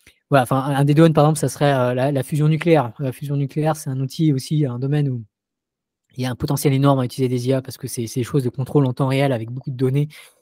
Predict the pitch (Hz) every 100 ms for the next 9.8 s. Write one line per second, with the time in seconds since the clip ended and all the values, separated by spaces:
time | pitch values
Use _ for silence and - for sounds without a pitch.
0 | _ _ - 127 117 117 123 107 - -
1 | 123 117 123 - 113 135 113 123 131 135
2 | - 123 117 127 127 - 104 120 123 131
3 | - 117 120 117 120 113 98 - 104 -
4 | 104 113 117 113 107 117 110 117 110 123
5 | - 147 135 127 131 123 127 - 123 151
6 | - - - - _ _ _ _ _ -
7 | 127 127 - 120 113 113 - - 135 123
8 | 123 160 156 190 196 170 160 180 185 180
9 | 151 160 131 120 117 117 120